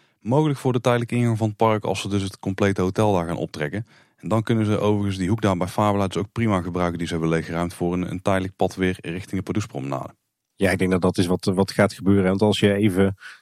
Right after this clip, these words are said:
Speaker 2: zeg maar, de, de, de uitgelekte tekeningen die op Loopings hebt staan, als je die voor je ziet en je kijkt, zeg maar, vanaf het Warrelplein naar het hotel,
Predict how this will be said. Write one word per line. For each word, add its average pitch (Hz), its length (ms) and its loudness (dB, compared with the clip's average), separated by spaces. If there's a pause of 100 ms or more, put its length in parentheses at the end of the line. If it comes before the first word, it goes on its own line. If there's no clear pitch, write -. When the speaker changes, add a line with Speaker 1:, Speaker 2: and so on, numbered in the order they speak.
Speaker 2:
zeg - 140 -6
maar, 95 140 4
de, 95 220 4
de, 95 180 2
de 95 200 0
uitgelekte 107 520 2
tekeningen 104 520 2
die 98 140 -2
op 98 80 -4
Loopings 113 380 2
hebt 107 220 0
staan, 107 300 2
als 101 120 0
je 95 60 -6
die 95 140 0
voor 113 260 4
je 120 60 4
ziet 117 280 0
en 104 100 0
je 101 60 2
kijkt, 101 260 2
zeg 95 100 -4
maar, 95 160 4
vanaf 98 260 2
het 113 120 0
Warrelplein 92 420 4
naar 101 160 4
het 98 100 -4
hotel, 92 440 2